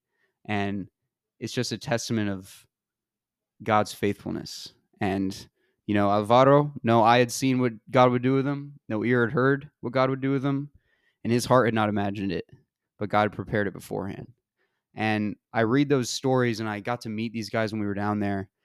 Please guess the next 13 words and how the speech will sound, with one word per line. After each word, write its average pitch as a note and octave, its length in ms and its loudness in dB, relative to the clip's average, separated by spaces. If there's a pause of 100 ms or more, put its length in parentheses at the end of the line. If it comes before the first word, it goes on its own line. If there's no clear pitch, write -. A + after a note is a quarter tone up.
(240)
that G#2+ 80 -2
have G#2+ 80 0
these G#2 160 -2
amazing G2+ 380 -2
testimonies, A#2 840 -2 (500)
and G#2+ 460 -2 (880)
it A#2 60 -2
was A2 120 -2
just A2 200 -6
like, G#2 180 -4 (1080)
I D3 100 4
want A#2 280 2
that. - 240 -10